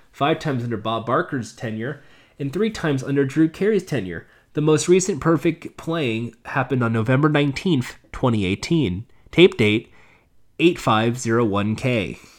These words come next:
On May thirtieth, twenty sixteen, the contestant Steven filled in all but the second number of an S U V.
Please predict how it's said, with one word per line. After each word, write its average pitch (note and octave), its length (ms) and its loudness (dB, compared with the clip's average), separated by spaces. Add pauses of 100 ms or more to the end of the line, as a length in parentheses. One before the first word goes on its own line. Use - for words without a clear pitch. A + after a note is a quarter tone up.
(1800)
On B2 240 -4
May C#3 160 -2
thirtieth, D3 460 2
twenty B2 260 -2
sixteen, D#3 420 -6
the D3 60 -2
contestant C#3 480 -6
Steven E3 460 -2 (480)
filled D#3+ 240 -2
in D3 80 -2
all B2+ 280 -2
but C3+ 260 -2
the D#3+ 60 0
second B2 320 -4
number A#2 200 -2
of A2 80 -2
an A2+ 80 -6
S G#2+ 160 -6
U B2 80 -4
V. B2+ 320 -4